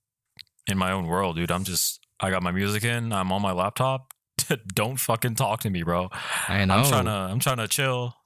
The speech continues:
Speaker 2: But, like,
Speaker 1: I'm not trying to scream at the fucking teachers, any, anything
Speaker 2: but
Speaker 1: like
Speaker 2: with,
Speaker 1: that.
Speaker 2: but with Kevin, they're like, "Oh, Kevin is so innocent. He's so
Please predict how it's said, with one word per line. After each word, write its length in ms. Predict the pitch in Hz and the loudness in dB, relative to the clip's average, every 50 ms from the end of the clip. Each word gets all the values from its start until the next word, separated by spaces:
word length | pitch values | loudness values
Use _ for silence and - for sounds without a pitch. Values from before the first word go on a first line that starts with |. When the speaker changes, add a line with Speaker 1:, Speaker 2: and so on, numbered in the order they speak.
| _ _ _ _ _ _ _ - - - - - | _ _ _ _ _ _ _ -20 -20 -20 -8 0
Speaker 2:
But, 140 | 110 117 117 | 2 4 4
like, 440 | 117 120 113 110 110 107 - - _ _ _ _ _ _ _ _ | 4 4 4 2 0 -2 -6 -14 _ _ _ _ _ _ _ _
Speaker 1:
I'm 60 | - 113 | 0 0
not 120 | 113 117 | 2 2
trying 140 | - 131 120 | 0 0 0
to 80 | 107 101 | 0 0
scream 380 | - - - 123 120 120 117 | 0 0 0 0 0 2 2
at 100 | 110 107 | 0 0
the 100 | - 104 | 0 -2
fucking 380 | - - - 104 101 107 98 92 | 0 2 0 0 2 0 -2 -2
teachers, 440 | - 117 117 - - 120 120 117 113 | -2 -2 -2 0 -2 -2 -2 0 0
any, 280 | 120 117 117 120 123 135 - _ _ - _ - | 0 2 2 0 0 -2 -6 _ _ -12 _ -2
anything 280 | 151 156 147 131 123 | -2 0 2 2 4
Speaker 2:
but 40 | 123 135 | 6 6
Speaker 1:
like 60 | 147 | 6
Speaker 2:
with, 80 | 143 | 6
Speaker 1:
that. 320 | - 131 131 131 131 127 - _ - - - - - _ _ - | 4 2 2 2 0 -2 -6 _ -20 -20 -20 -20 -20 _ _ 0
Speaker 2:
but 120 | 110 120 | 2 2
with 260 | 123 123 120 - - | 4 2 2 -2 -2
Kevin, 840 | - 165 196 214 196 156 143 127 117 113 113 110 107 107 110 107 - - _ _ _ _ _ _ _ _ - | 0 2 2 4 4 4 4 4 4 4 4 2 2 0 -2 -6 -8 -14 _ _ _ _ _ _ _ _ -2
they're 280 | 101 104 104 110 113 110 | 0 2 4 4 4 4
like, 320 | 107 104 101 98 - - _ - - - | 4 2 0 -2 -4 -8 _ -14 -10 -8
"Oh, 180 | 107 104 110 - | -8 -8 -8 -10
Kevin 300 | - - 120 123 120 123 | -12 -12 -6 -4 -2 0
is 120 | 120 117 | 0 0
so 340 | - - - 135 110 - - - _ _ _ - | 0 0 0 0 -2 -4 -6 -10 _ _ _ -2
innocent. 1000 | 104 107 110 120 123 123 - - - - - 113 113 113 113 113 110 113 113 | 0 2 2 2 2 2 2 0 0 0 2 2 2 4 4 2 2 0 -2
He's 200 | 104 110 - - | -4 -6 -8 -8
so 200 | - - - - | -8 -6 -6 -6